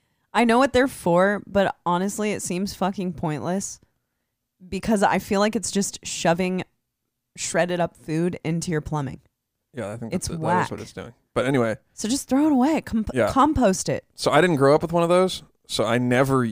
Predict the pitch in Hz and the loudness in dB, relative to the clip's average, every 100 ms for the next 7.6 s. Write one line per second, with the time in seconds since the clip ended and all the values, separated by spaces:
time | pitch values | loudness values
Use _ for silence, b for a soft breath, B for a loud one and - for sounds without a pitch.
0 | - 120 131 120 135 147 151 127 127 117 | -2 0 0 2 2 2 0 0 -2 -4
1 | - 127 117 107 101 - _ _ _ _ | -4 -6 -6 -6 -8 -10 _ _ _ _
2 | _ _ _ _ _ _ - - 233 226 | _ _ _ _ _ _ -2 2 2 2
3 | - - 262 202 208 240 226 190 185 160 | 4 4 4 4 2 2 0 2 4 4
4 | 151 160 160 160 156 147 160 160 - 170 | 2 -2 -2 -2 -2 -2 -2 -2 -4 -2
5 | 165 165 151 147 147 - 135 151 117 - | -2 -2 -4 -4 -4 -6 -8 -6 -6 -8
6 | _ _ _ _ - 202 240 240 - - | _ _ _ _ 2 2 2 0 -2 0
7 | 202 226 - 220 180 180 | 2 2 0 -2 0 -2